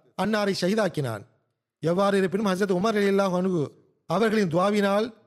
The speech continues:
தெரிய வருவது என்னவென்றால், அவர்களை பொறுத்தவரை இறை நெருக்கத்தின் அடையாளம்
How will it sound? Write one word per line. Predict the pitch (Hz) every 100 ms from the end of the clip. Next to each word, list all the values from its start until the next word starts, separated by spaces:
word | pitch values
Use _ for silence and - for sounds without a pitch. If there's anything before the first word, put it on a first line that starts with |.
| _ _
தெரிய | 220 240
வருவது | 226 196 185
என்னவென்றால், | 175 170 151 147 160 214 - _ _ _
அவர்களை | 165 240 247 220
பொறுத்தவரை | 190 214 220 196 170 175 240 - _ _
இறை | 160 190 240 254
நெருக்கத்தின் | 214 214 202 208
அடையாளம் | 185 165 196 196 185 196 240